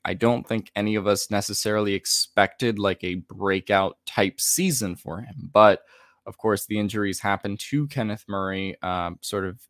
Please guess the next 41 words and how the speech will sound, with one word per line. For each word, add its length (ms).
at 100
the 80
beginning 320
of 60
the 40
season, 460
the 80
middle 260
of 120
the 80
season, 480
gets 160
covid 400
towards 300
the 100
end 140
of 80
the 80
season, 480
right? 260
So, 300
so 180
he 160
did 220
miss 240
a 40
significant 720
amount 260
of 100
time 580
and, 300
and 100
was 140
sort 160
of 120
battling 440
those 180
injuries 540
even 180
when 140
he 100